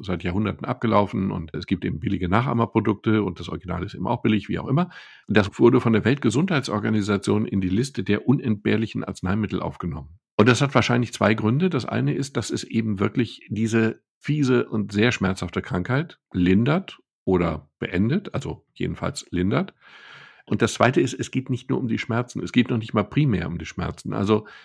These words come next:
ein hoher Harnsäurespiegel macht einerseits Gelenkveränderungen, also er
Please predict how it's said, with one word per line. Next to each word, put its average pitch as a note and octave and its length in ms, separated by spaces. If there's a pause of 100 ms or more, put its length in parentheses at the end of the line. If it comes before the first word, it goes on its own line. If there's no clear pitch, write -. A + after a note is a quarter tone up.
(140)
ein G#2+ 400
hoher A2+ 260
Harnsäurespiegel A2 1200
macht G#2 320
einerseits B2 800
Gelenkveränderungen, B2 1200
also F#2+ 240
er F2 360